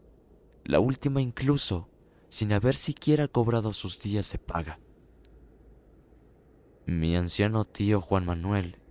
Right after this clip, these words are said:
y único hermano de mamá se había hecho cargo de ella y de la casa desde que murió papá, administrando sus bienes y el dinero que le enviaba para aportar a sus necesidades médicas.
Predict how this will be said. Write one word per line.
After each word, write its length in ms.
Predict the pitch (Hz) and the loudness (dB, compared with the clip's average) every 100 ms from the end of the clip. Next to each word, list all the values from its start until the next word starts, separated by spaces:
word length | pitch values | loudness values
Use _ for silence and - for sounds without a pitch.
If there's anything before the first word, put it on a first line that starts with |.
| - | -10
y 160 | 69 | -4
único 380 | 69 107 117 - | -2 0 -2 -2
hermano 280 | 101 107 107 | 0 0 -2
de 140 | 95 | -4
mamá 400 | 90 87 92 104 - _ _ _ _ _ _ _ | -4 -4 0 -2 -4 _ _ _ _ _ _ _
se 240 | - - 107 | -8 2 2
había 260 | 113 123 | 4 6
hecho 300 | 135 - 123 | 4 2 -2
cargo 300 | - 120 110 | 2 2 2
de 180 | 95 92 | 2 2
ella 280 | 104 92 80 - - - - _ | 2 -2 -6 -16 -20 -20 -20 _
y 80 | 90 | -4
de 140 | 85 | -2
la 120 | 80 78 | -2 -2
casa 600 | - 101 - 87 80 - | -2 -2 -2 -6 -8 -14
desde 280 | - 87 85 | -6 -4 -4
que 140 | - 78 | -4 -6
murió 320 | 80 82 - | -4 -4 -4
papá, 340 | 78 - 98 - _ _ _ _ _ - _ _ _ _ - - | -4 -4 -4 -8 _ _ _ _ _ -20 _ _ _ _ -20 -6
administrando 840 | - 67 82 90 87 87 98 98 95 | -2 0 0 -2 -2 -2 -2 -2 -4
sus 240 | 82 80 | -6 -2
bienes 640 | 95 110 98 85 82 - | 0 0 -2 -4 -4 -2
y 20 | 92 | -2
el 60 | |
dinero 380 | 90 104 123 131 | 0 0 0 0
que 100 | 135 | -2
le 80 | 120 | -2
enviaba 300 | 110 117 117 | 0 0 0
para 220 | 110 104 | 0 0
aportar 440 | 101 101 - 107 | 0 -4 -2 0
a 80 | 107 | 0
sus 240 | 98 87 90 | -4 -8 -8
necesidades 680 | 85 90 90 95 87 85 | -8 -6 -2 -2 -2 -4
médicas. 600 | 95 98 - - 85 - | -2 -4 -4 -8 -8 -8